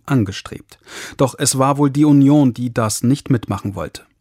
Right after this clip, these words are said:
Der Eigentümerverband Haus und Grund begrüßt, dass es nicht zur Verlängerung kommt, weil das Mietenmoratorium total überflüssig gewesen sei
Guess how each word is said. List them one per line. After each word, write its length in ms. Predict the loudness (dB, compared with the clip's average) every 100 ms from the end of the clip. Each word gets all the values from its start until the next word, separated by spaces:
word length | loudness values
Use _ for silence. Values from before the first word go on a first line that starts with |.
| _ -20 -18 -4
Der 140 | -2 0
Eigentümerverband 880 | 2 2 2 0 0 0 2 2 0
Haus 240 | -2 0
und 140 | 0
Grund 320 | 0 2 2 2
begrüßt, 560 | -2 2 2 2 -4
dass 160 | -6 -6
es 180 | -4 0
nicht 300 | 0 0 -4
zur 160 | -4
Verlängerung 600 | -2 0 2 0 -2 -10
kommt, 440 | -12 -12 -12 -20 -20 _
weil 220 | 0 0
das 180 | -2 0
Mietenmoratorium 1040 | 0 2 2 2 0 -2 -2 0 2 2
total 420 | 0 -4 -2 -4 -2
überflüssig 720 | 0 0 0 -2 -2 -2 -4
gewesen 420 | -2 0 2 2
sei 280 | 2 2 0